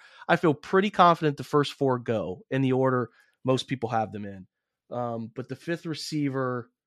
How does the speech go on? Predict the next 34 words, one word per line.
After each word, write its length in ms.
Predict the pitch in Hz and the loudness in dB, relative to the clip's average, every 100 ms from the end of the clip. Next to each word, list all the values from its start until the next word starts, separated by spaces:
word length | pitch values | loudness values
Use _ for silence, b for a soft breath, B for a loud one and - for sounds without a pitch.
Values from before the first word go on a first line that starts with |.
| _ _ _ _ - | _ _ _ _ -14
is 140 | 123 | -8
interesting 460 | 135 131 135 - 117 | -6 -6 -8 -8 -12
to 100 | 117 | -10
me, 160 | 117 | -10
how 220 | 107 123 117 | -6 -6 -6
pe-, 240 | - 131 | -8 -10
teams 280 | - 135 123 | -8 -8 -6
are 60 | |
gonna 140 | 117 113 | -8 -8
covet 320 | - 123 113 | -6 -6 -4
that 240 | 107 104 | -6 -8
five 320 | - 127 120 117 | -2 2 2 0
through 180 | 117 78 | -4 -4
eight 340 | 110 104 - | -4 -6 -10
and 200 | - 113 | -12 -8
where 200 | 113 113 | -4 -4
that 160 | 113 110 | -4 -6
leaves 240 | 113 110 | -8 -10
Cleveland 380 | - - 107 104 | -10 -8 -8 -10
at 80 | - | -12
forty-four 500 | - 104 101 104 104 | -10 -10 -10 -8 -6
or 140 | 104 98 | -8 -10
potentially 440 | - 113 104 104 | -12 -12 -10 -12
moving 260 | 101 101 101 | -12 -12 -14
up. 100 | 90 | -6
Is 60 | |
there 60 | 143 | 0
anybody 260 | 160 151 | 2 4
else 240 | 147 165 - _ _ _ | 4 4 -2 _ _ _
you 80 | - | -2
got 200 | 143 139 | 0 0
your 80 | 135 | 0
eye 140 | 127 | 0
on? 140 | 131 | -2